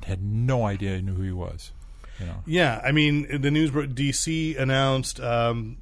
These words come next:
Speaker 2: at the age of sixty-nine, Len Wein, who is a giant in the industry.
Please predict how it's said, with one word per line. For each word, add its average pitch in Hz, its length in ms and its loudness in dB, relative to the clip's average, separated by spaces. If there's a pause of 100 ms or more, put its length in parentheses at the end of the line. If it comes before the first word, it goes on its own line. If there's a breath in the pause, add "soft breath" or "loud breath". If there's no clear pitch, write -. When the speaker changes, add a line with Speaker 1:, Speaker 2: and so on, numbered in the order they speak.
Speaker 2:
at 139 240 -10
the 127 100 0
age 143 140 0
of 135 80 -6
sixty-nine, 117 500 -2
Len 127 240 2
Wein, 123 460 0 (720 soft breath)
who 139 640 8 (140)
is 123 260 2
a 120 100 4
giant 135 840 2 (540)
in 120 160 0
the 120 180 2
industry. 117 680 0